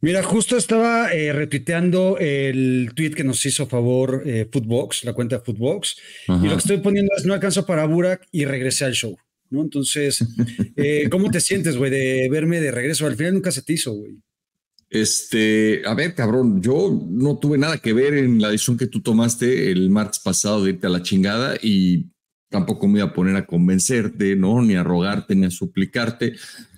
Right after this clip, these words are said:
Speaker 2: Pepe Fede, que por acá está y lo voy a saludar, pues de inmediato me dijo que iba a buscar a Enrique. Ya no sé qué fue lo que pasó. Pepe Fede, ¿cómo estás? ¿Por qué está este pinche mugroso de vuelta, cabrón, cuando ya nos habíamos deshecho de él, güey? Explícame eso.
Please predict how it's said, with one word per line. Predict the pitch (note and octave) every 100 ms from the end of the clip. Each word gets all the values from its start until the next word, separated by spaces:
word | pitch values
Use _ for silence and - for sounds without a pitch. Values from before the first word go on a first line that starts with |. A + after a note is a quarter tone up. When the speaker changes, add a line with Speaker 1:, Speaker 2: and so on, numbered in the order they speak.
| _ _ _ _
Speaker 2:
Pepe | A#2 G#2 G#2
Fede, | B2 A#2+
que | A#2+
por | F2 G2+
acá | G2+ G#2+ A#2
está | A2+ C3 A#2+ D3+
y |
lo | A#2+
voy | G2 A2
a |
saludar, | A2 A2+ G2 G2+ G#2+ C3 -
pues | G2 - -
de | F#2+
inmediato | F2+ F#2 G2+ G#2
me | F#2+
dijo | F#2 F#2 -
que | F#2+
iba | F#2
a |
buscar | E2+ E2 G2+
a | G2+
Enrique. | C#3 F3+
Ya | D3+
no | C#3+ B2+
sé | C3
qué | C3
fue | A#2 C#3+
lo | C3
que | C3
pasó. | - B2+ B2 F#3 F#3
Pepe | - C#3
Fede, | C#3 E3+ E3
¿cómo | E3+ F3 E3+
estás? | F3+ F3
¿Por | - D3
qué | F3
está | F3 F3
este | D#3 D#3
pinche | - D3+ D#3+
mugroso | C3+ C3 D3 D3
de | B2
vuelta, | A2+ C3 B2+ B2+
cabrón, | A2 A2+ A2+
cuando | G#2 G2+
ya | G#2+
nos | A#2+ A#2 B2
habíamos | A#2+ A#2 B2 G2+
deshecho | G2 A2 A2 F#2+
de | G2
él, |
güey? | F2+ F#2
Explícame | - A2 G#2 G2
eso. | F2+ -